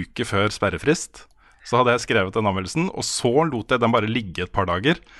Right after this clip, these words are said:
og gjorde noen revisjoner på den, og så sendte jeg den til, eh, til N R K.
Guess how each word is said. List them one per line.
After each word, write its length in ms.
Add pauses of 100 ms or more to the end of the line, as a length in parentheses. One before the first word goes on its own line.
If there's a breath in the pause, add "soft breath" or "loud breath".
(160 loud breath)
og 80
gjorde 220
noen 160
revisjoner 420
på 160
den, 100
og 140
så 100
sendte 300
jeg 140
den 100
til, 340
eh, 300
til 160
N 80
R 80
K. 140